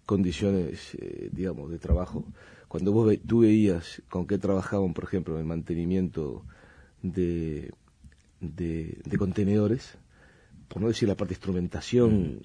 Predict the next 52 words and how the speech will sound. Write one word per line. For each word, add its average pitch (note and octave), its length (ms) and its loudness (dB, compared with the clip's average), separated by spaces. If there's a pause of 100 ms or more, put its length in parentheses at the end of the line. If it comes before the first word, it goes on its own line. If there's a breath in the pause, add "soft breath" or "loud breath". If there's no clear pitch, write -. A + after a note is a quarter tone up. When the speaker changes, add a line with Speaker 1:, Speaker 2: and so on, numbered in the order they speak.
Speaker 1:
que, - 180 -12
que, E2+ 160 -8
que G2 300 -6
yo A2+ 160 2
la G#2+ 80 4
conozco G2 280 0
más, A#2 160 4
la G2 100 0
parte F#2 280 -2
de, B1+ 60 -8
porque F2 160 -6
yo G2 80 0
con G#2 120 2
la F#2+ 80 0
robótica, G2 500 2
¿no? F#2 100 -2
Vengo F#2+ 100 0
de F#2+ 60 0
la F2+ 40 2
Speaker 2:
Ujú. - 20 -
Speaker 1:
automatización, F2 640 -2 (520 loud breath)
este, F2 440 0
que - 100 -6
era F#2 140 0
realmente, F2 640 -2 (140)
tú F2 120 -2
decías, D#2+ 280 -4
"Pa", - 220 -8 (180)
eh, - 80 -14 (400)
yo, D2 180 -8
uno F2+ 160 -2
pensaba, G2+ 440 0 (520 loud breath)
el, D#2+ 580 -4
nosotros G2+ 260 -6
fa-, - 200 -4
fabricábamos G2 440 -2
máquinas G2 260 -2
tan F#2+ 200 -6
muy F#2 140 -4
complejas, A2 640 2
pero F#2 380 -4
no E2 80 -6
fabri-, E2+ 320 -4
no, G2 180 0
no, F2+ 200 -2
no, F#2+ 260 -2
no G2+ 100 0
manteníamos G2+ 600 2
treinta F#2+ 300 0
y - 20 -4
pico F2+ 240 -4
camiones, G2 500 0